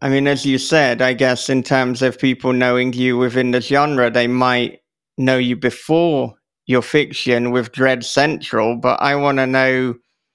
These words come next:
you know, were you writing stories from an early age, or were you more expressing yourself creatively through the bands? Where did the art start for you?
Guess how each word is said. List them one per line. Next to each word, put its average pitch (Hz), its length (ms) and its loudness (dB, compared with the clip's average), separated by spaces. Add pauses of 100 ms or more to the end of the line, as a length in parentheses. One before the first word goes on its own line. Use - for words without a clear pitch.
(300)
you 143 200 0
know, 131 180 0
were 143 140 2
you 135 240 0
writing 139 640 0
stories 156 680 0
from 156 260 0
an 160 120 2
early 160 340 2
age, 170 460 0
or 131 120 4
were 127 160 2
you 127 400 2
more 127 440 2
expressing 131 760 0
yourself 127 480 -2
creatively 131 800 -2
through 127 360 -2
the 123 80 0
bands? 160 580 -2
Where 151 380 -2
did 147 200 -6
the 139 160 0
art 143 300 0
start 147 480 -2
for 120 140 -4
you? 117 320 -2